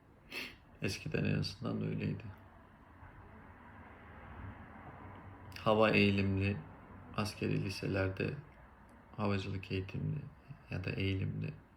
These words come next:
sonra uçuş kampları. Değil mi? Hı.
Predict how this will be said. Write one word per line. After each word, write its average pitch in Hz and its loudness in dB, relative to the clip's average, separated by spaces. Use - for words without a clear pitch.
sonra - 2
uçuş - -2
kampları. - -4
Değil 143 2
mi? 117 0
Hı. - -4